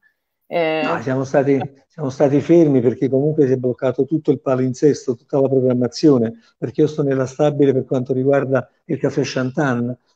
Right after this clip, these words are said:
Speaker 2: che, che, mm, uno spettacolo di arte varia che riproduciamo, eh, rimodernandolo ogni anno. Quindi, ma, eh, il teatro in sé per sé,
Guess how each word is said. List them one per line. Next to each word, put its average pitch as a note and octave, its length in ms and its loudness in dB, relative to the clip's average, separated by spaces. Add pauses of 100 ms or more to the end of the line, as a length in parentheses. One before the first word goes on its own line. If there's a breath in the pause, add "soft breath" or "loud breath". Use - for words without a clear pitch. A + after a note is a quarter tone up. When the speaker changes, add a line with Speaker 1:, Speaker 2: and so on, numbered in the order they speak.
Speaker 2:
che, D3+ 140 -14
che, D3 340 -10
mm, C3+ 440 -10
uno C#3 140 -12
spettacolo C3+ 540 0
di B2+ 140 0
arte C3 300 0
varia C3+ 340 2
che C3 100 -6
riproduciamo, C3 840 -4 (240 soft breath)
eh, C3 300 -2
rimodernandolo C3 760 0
ogni C3 160 -2
anno. B2+ 400 -4 (300)
Quindi, C3 1600 0
ma, D#3+ 180 -12
eh, C#3+ 260 -6
il C3+ 200 -12
teatro C#3+ 320 0
in C3+ 100 2
sé D3 180 -2
per C3+ 160 2
sé, C3+ 280 4